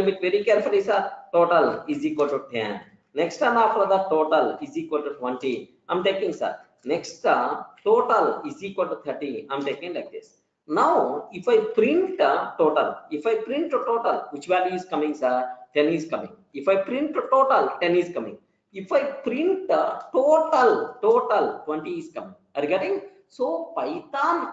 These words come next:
identifiers are case sensitive. Remember, that's why lower case and upper case,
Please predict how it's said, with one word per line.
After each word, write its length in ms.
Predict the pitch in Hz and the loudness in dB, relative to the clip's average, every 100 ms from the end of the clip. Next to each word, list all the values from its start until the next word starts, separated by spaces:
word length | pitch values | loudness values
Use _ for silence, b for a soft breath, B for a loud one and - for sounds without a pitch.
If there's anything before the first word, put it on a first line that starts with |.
| 147 | -2
identifiers 840 | 151 151 143 139 135 120 120 120 - - | 0 0 0 -4 -4 -6 -6 -8 -14 0
are 600 | 135 190 202 - 131 143 - - - | 2 4 4 2 -2 -6 -10 -14 -2
case 440 | 151 196 220 - 175 - | 0 4 2 0 -12 -10
sensitive. 1000 | 127 120 117 - - - 196 185 98 - | -8 -8 -12 -14 -12 2 4 4 2 -4
Remember, 400 | 135 147 143 - | -2 0 -2 -4
that's 200 | 123 - | -6 -4
why 320 | 202 302 392 - - - | -2 -2 -4 -8 -20 0
lower 360 | 147 214 262 - | 2 4 2 -2
case 180 | 202 208 | -4 -6
and 120 | 165 | -6
upper 240 | - 135 | -4 -4
case, 300 | - 127 127 | -4 -4 -4